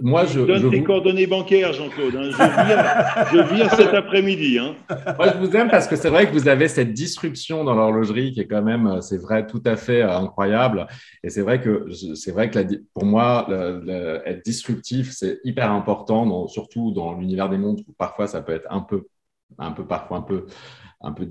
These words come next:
Speaker 1: un peu pareil. Et, et, et c'est vrai que je trouve que vous apportez tous les deux une énergie, euh, différente. Et, et, et moi, j'apprécie énormément ça. Euh, François-Henri, est-ce que tu arrives à nous dire aujourd'hui, bah, euh,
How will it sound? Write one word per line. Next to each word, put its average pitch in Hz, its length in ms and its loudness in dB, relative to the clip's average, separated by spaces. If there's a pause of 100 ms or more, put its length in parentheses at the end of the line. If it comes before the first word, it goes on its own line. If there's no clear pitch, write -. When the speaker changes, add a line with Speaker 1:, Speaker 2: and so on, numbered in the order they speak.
Speaker 1:
un - 60 -10
peu 80 120 -10
pareil. 151 480 2 (280)
Et, 87 80 0
et, 101 280 0
et 113 60 2
c'est 143 120 0
vrai 156 140 2
que 123 60 -6
je 135 60 2
trouve 143 260 -2
que 135 100 -6
vous 107 220 0
apportez 117 460 0
tous 143 160 -4
les 143 160 0
deux 135 200 0
une 113 140 4
énergie, 131 800 -2
euh, 95 320 -4 (220)
différente. 113 580 2 (140)
Et, 95 100 -2
et, 98 420 -2
et 101 40 4
moi, 117 180 2
j'apprécie 104 480 -4
énormément 104 480 2
ça. 78 220 -10 (400)
Euh, 107 340 2
François-Henri, 147 600 2
est-ce 151 180 2
que 139 80 -6
tu 180 80 -2
arrives 135 200 2
à 117 60 2
nous 113 180 4
dire 139 380 -4
aujourd'hui, 117 500 -2
bah, 98 360 2
euh, 87 180 -4